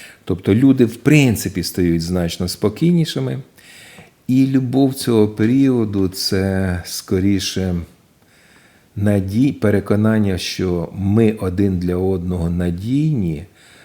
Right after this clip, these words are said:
в нас є довіра, в нас є взаємопідтримка.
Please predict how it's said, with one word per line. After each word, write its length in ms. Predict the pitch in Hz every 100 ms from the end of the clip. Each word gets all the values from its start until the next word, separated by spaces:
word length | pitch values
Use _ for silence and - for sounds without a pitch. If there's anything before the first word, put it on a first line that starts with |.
| - -
в 280 | 85 87 95
нас 540 | 101 107 98 - -
є 460 | 92 92 92 87 -
довіра, 840 | 87 85 92 90 104 139 147 117 82
в 140 | 80
нас 500 | 90 92 92 90 -
є 380 | 90 90 87 85
взаємопідтримка. 1800 | 85 95 95 90 95 90 85 82 - 85 - 92 107 143 160 - 82